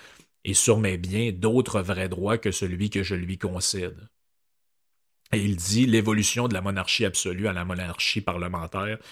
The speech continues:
et de la monarchie parlementaire à la démocratie montre une évolution vers un véritable respect de l'individu. Il dit, jamais il n'y aura d'autre État vraiment libre et éclairé tant que l'État n'en viendra pas à reconnaître à l'individu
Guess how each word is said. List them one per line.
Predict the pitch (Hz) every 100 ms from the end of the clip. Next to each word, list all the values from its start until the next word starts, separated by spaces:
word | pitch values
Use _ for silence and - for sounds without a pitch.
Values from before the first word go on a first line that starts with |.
| - _ _ _ _ -
et | 120
de | 101
la |
monarchie | 98 107 104 - -
parlementaire | 90 92 90 90 101 101
à | 87
la | 85
démocratie | 92 95 92 90 - - 101 - - - - _ _ -
montre | 104 120 117 110
une | 107
évolution | 104 101 98 - 104 113
vers | 95 87
un | 98
véritable | 90 101 98 104 107 101
respect | 90 95 - - 104
de | 98
l'individu. | 95 87 92 87 87 90 - _ _ _
Il | 95 90
dit, | 98 107
jamais | 107 113 123
il | 120
n'y | 107
aura | 92 98
d'autre | 104 107 101
État | 87 107
vraiment | 92 92 95 95
libre | 87 98 92 87
et | 90
éclairé | 87 98 85 87 107
tant | - 107
que | 107
l'État | 98 92 - 107
n'en | 95
viendra | 85 92 87 85
pas | 107 92
à |
reconnaître | 90 90 87 87 95 82
à |
l'individu | 85 90 87 85 80 82